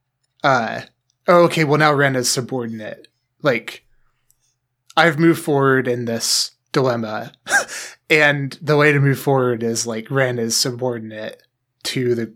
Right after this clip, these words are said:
to the goal. Uh, and now I can just do this goal. And I'll have another motivation, uh,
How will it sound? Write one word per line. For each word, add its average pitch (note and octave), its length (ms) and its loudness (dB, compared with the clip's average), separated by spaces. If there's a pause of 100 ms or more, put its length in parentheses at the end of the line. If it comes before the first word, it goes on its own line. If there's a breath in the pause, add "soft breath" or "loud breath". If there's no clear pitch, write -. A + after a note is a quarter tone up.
(120)
to C3+ 180 -4
the A2+ 120 -6
goal. A2+ 460 -12 (720)
Uh, A2+ 440 -4 (640)
and A2+ 540 -4 (640)
now B2+ 240 2
I A#2 100 -2
can C3+ 140 -4
just A#2+ 260 -4
do B2 100 -8
this - 220 -10
goal. G#2+ 400 -10 (440)
And D3 140 2
I'll C#3+ 80 4
have D3+ 140 4
another D#3+ 260 4
motivation, A2+ 800 -6 (920)
uh, A2+ 500 -2